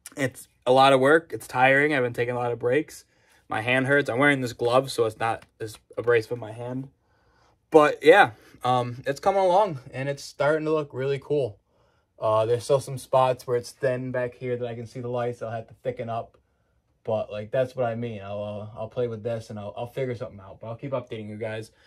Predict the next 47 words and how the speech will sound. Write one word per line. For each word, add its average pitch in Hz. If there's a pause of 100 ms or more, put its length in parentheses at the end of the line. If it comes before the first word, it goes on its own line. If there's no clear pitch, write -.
(420)
Uh, 110
I'm 117
not 131
gonna 123
make 120
the 117
video, 117
you 113
know, 107
insanely 113
long 113
and 110
have 113
every 117
three 117
seconds 107 (640)
recorded. 110 (320)
Um, 98
but 107 (160)
I'll 147
keep 151
updating 127
you. 123 (120)
I'll 117
probably 127
finish 123 (460)
what's 123
behind 123
me 127 (400)
and 113
maybe 113
this 120
row 120
and 117
then 110
pick 123
it 123
up 120
after 117
I 113
cover 113
a 101
whole 120
section 113
of 110
lights. 117 (560)
Um, 101